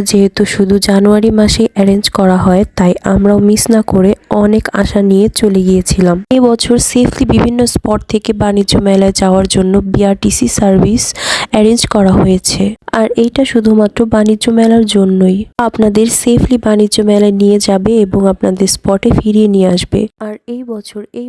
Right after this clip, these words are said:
উদ্যোগটা দেখে আমার খুবই ভালো লেগেছে। আমরাও কুড়িল থেকে বিআরটিসি ধরে সোজা বাণিজ্য মেলায় চলে গিয়েছি। আমরা বাসের দুই তলায়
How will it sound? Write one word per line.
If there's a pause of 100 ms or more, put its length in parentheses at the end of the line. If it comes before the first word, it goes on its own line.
উদ্যোগটা
দেখে (100)
আমার (180)
খুবই (140)
ভালো
লেগেছে। (240)
আমরাও (140)
কুড়িল
থেকে (120)
বিআরটিসি (140)
ধরে (180)
সোজা
বাণিজ্য (120)
মেলায়
চলে (100)
গিয়েছি। (560)
আমরা
বাসের
দুই (100)
তলায়